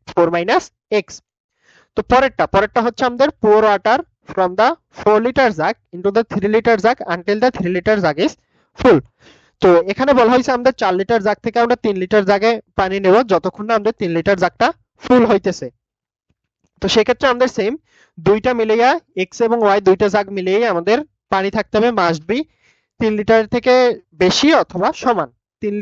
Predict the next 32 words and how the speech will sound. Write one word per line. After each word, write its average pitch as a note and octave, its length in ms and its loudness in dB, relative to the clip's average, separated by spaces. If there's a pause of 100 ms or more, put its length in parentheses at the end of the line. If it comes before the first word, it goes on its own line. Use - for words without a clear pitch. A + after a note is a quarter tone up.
(140)
কমপক্ষে F#3+ 400 -2
আমাদের B3 220 -4
তিন A3+ 120 -4
লিটার A#3 260 0
থাকতে - 200 -6
হবে, C4 160 -2
এর C4 120 -6
বেশি F3+ 180 -6
থাকলেও G#3+ 280 0
সমস্যা F#3+ 260 -2
নাই, D#4+ 140 -2
কিন্তু G3 160 -8 (100)
কম G#3+ 100 0 (100)
থাকলে C4 220 -2 (240)
সমস্যা। F3+ 340 -4 (640)
তো - 100 -16
এর F#3 80 -2
জন্য A#3 180 0
আমাদের B3 200 -2
এখানে A#3 200 -6
দেওয়া G#3+ 120 4
হয়েছে G#3+ 260 -2
greater F#3 320 -2
than G#3+ 160 2
equal A#3 220 2 (100)
three, E3+ 260 -4
মানে F3 140 -2 (100)
তিন F#3 200 -2
লিটারের G#3 400 2
বেশিও G3+ 320 0
থাকতে - 240 -4
পারবে A3+ 220 2